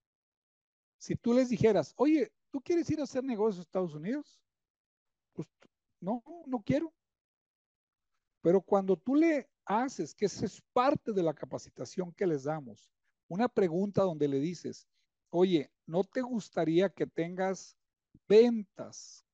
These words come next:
con mayores márgenes? ¿No te gustaría poder desarrollar, desarrollarte como empresario internacional en los Estados Unidos?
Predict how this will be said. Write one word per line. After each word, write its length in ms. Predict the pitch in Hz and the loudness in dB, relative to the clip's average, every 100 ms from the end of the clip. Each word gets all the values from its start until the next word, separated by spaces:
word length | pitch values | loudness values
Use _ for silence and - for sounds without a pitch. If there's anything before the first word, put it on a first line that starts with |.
| _ - | _ -6
con 280 | 170 175 | -2 -2
mayores 640 | 170 165 160 165 170 180 156 | 0 -2 2 4 4 4 0
márgenes? 800 | 139 127 - 170 214 - - _ _ _ _ _ _ _ | -6 -6 -8 -12 -12 -16 -20 _ _ _ _ _ _ _
¿No 140 | 175 | -4
te 180 | 208 269 | -2 -2
gustaría 960 | 240 233 - - 156 185 214 175 139 - _ | -2 -4 -4 0 2 2 2 2 2 -4 _
poder 360 | 160 165 180 196 | -2 2 2 2
desarrollar, 1080 | 214 190 202 165 160 143 147 165 175 170 - _ _ _ _ _ _ _ _ _ _ | -2 0 -2 0 0 -2 0 0 0 -4 -8 _ _ _ _ _ _ _ _ _ _
desarrollarte 800 | 151 160 170 156 156 165 170 - | -6 -4 0 0 2 2 0 -2
como 240 | - 160 160 | -10 -10 -10
empresario 540 | 147 143 131 165 185 | -6 -6 0 0 0
internacional 720 | 185 165 147 139 147 135 147 | -2 -4 -4 -8 -8 -4 -2
en 80 | 165 | -2
los 160 | 156 - | -6 -12
Estados 420 | - 139 135 - | -6 -4 -4 -8
Unidos? 520 | 117 117 180 - _ | -10 -8 -8 -12 _